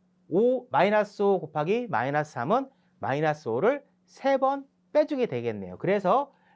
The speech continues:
영을 기준으로 이렇게 세 번 빼주고요. 우리가 앞에서 두 수의 뺄셈은 빼는 수의 부호를 바꿔 계산한다고 했으니 이렇게 부호를 바꿔서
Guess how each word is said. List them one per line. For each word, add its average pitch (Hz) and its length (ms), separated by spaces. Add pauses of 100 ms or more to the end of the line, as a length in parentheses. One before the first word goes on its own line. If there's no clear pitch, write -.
(120)
영을 165 400
기준으로 131 680
이렇게 180 460 (180)
세 233 300
번 214 320
빼주고요. 156 720 (440)
우리가 214 420
앞에서 151 540 (140)
두 202 200
수의 226 300
뺄셈은 220 560 (160)
빼는 294 320
수의 233 380
부호를 190 560 (160)
바꿔 196 560
계산한다고 139 640
했으니 170 580 (380)
이렇게 196 560 (260)
부호를 131 420
바꿔서 175 640